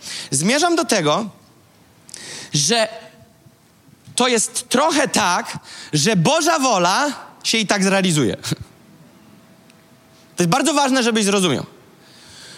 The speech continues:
Wola Boża, ja celowo tak podnoszę rękę, to symbolizuje, że to idzie nade mną.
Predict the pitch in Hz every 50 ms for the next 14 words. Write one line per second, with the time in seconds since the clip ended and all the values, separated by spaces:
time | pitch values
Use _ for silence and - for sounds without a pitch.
0 | - - 139 147 147 151 220 277 311 339 349 359 359 349 294 240 302 285 226 165
1 | 139 160 147 175 220 262 247 - - - - - - - - - - - - 190
2 | 208 202 - 254 277 277 262 240 220 - 220 214 220 208 - 226 226 247 233 -
3 | 233 185 170 - 165 170 - - 208 190 - 208 196 208 208 208 196 226 214 185
4 | 180 208 202 190 165 190 180 190 185 175 185 170 147 120 92